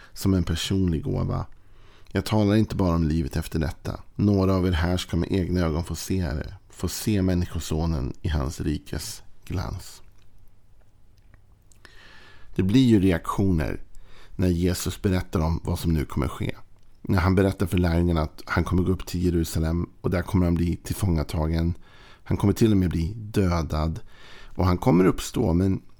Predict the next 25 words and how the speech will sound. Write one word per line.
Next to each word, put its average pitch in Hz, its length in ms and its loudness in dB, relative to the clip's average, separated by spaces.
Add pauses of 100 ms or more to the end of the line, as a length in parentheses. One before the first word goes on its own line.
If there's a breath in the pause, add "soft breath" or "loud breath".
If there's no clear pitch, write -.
(120)
de 107 200 2
hör 107 240 4
inte 87 220 0
riktigt 80 320 -4
det 82 180 2
och 78 120 2
de 90 140 0
förstår 101 380 0
nog 87 120 4
inte 82 180 -2
vad 80 100 2
det 78 280 0
innebär. 85 640 0 (140)
Det 104 100 2
de 92 260 2
mest 98 340 0
hör, 95 240 2
tror 82 260 -2
jag, - 120 0
är - 200 -2 (120)
att 82 140 -6
han 82 140 -2
kommer 85 200 0
bli 85 120 0
dödad, 85 640 -2